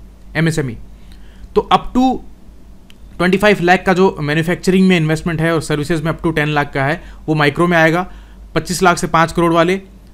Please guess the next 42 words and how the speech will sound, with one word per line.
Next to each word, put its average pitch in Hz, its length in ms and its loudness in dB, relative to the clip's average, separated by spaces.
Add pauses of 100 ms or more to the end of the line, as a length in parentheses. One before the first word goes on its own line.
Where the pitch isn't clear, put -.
(220)
मैन्युफैक्चरिंग 165 540 0
वाले 160 180 4
स्मॉल 151 260 0
में 165 120 0
आएंगे 160 180 0
और 170 80 0
पाँच 156 300 2
से 165 80 -2
दस 143 180 -6
वाले 156 320 0
मीडियम 151 300 2
में 127 100 0
आएंगे। 107 260 -6 (1600)
ठीक 160 140 -2
है, 214 60 4
तो 190 80 -2
ये 196 120 2
प्रपोजल 151 420 0
है। 107 160 -8 (3000)
ये 160 300 4
जो 214 160 4
है 220 360 2 (120)
करंट 185 300 6
है 127 100 4
सारा, 110 320 -4 (960)
मतलब 180 160 2
जो 214 80 6
अभी 190 140 4
तक 208 120 2
यूज़ 180 280 2
हो 165 120 6
रहा 127 140 2
है, 110 140 -8
लेकिन 160 300 0
जो 208 60 6
प्रपोज 196 400 4
किया 165 220 2
गया 156 180 0
है 165 80 0
जीएसटी 151 380 -2
के 160 260 0
according, 143 340 0